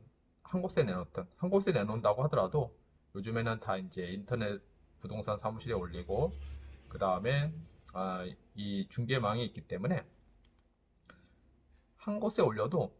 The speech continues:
다 퍼집니다. 예, 물건이 나왔다는 것을 다 알릴 수 있기 때문에, 어, 가급적이면 한 곳에 내놓는 것도, 아, 좋은 방법입니다. 그래야, 아, 본인이 원하는 가격에,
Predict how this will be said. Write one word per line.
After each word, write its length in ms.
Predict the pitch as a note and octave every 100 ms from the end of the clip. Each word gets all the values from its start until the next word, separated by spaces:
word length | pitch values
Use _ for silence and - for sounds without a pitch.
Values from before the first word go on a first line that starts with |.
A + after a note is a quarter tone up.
| - -
다 480 | - - A#2 A#2 -
퍼집니다. 580 | - G3+ F3 G#2 - - - _ - -
예, 460 | G2 F#2 F2 E2+ F2
물건이 400 | G2 - G#2 G2
나왔다는 520 | F2 E2+ E2+ E2 E2+
것을 280 | E2 F#2 A#2+
다 140 | -
알릴 220 | E2 F#2+ G2
수 160 | -
있기 180 | F#2 -
때문에, 420 | - F#2 D3 F#3+ - - -
어, 220 | F2 E2+
가급적이면 640 | - A#2 - C#3+ C3+ C3+
한 180 | C3 F3
곳에 200 | F3+ E3
내놓는 320 | A#2+ F#2+ G2
것도, 380 | G2 - C3 C#3 - - - -
아, 360 | - F2 F#2 F#2
좋은 360 | - G#2 G#2 A2
방법입니다. 800 | - F2+ F#2+ F2+ E2 C#2 - - _ _ _ _ _ _ _ _ _
그래야, 520 | - F#2+ G2 B2+ D3+ - _ - _ _ _ -
아, 120 | F2
본인이 400 | - A#2 B2 B2+
원하는 840 | A2 G2 A2 A2+ A2+ A2 G#2 G2 -
가격에, 840 | - G2 G2+ G2 F#2+ C3 C3 C#3